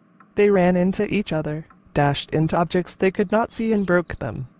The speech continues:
The people fell into ditches because of the darkness. The animals were lost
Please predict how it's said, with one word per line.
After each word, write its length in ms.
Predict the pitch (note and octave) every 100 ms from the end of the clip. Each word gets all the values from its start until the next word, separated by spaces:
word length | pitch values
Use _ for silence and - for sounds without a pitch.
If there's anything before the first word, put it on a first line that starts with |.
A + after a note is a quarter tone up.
| - _ _
The 100 | F#3+
people 440 | F#3 A#3 G#3+ G3+ G3
fell 240 | E3 E3
into 260 | F#3 F#3+ G3+
ditches 300 | F3 G3+ F3+
because 400 | G3 - F#3 E3+
of 140 | D3+
the 80 | D#3
darkness. 680 | D#3 D#3 - D3+ C#3 - - _ - _ _
The 180 | F3 E3+
animals 460 | D#3 D#3+ D#3+ E3 -
were 180 | E3+
lost 380 | D#3 D#3 D#3+ -